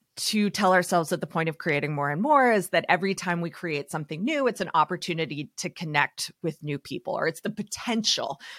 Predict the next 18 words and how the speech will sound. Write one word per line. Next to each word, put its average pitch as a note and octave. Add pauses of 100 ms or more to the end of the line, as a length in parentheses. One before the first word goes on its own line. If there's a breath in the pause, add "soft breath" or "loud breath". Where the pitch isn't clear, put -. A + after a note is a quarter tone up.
(220 loud breath)
to F#3
create D#3
with -
new C3+
people. - (360)
But -
for D#3
a D3+
platform, A#3 (160)
the G#3
more F#3
we F#3
create, F3+ (300)
the E3+
more D3
content B3+
they F3
have, E3+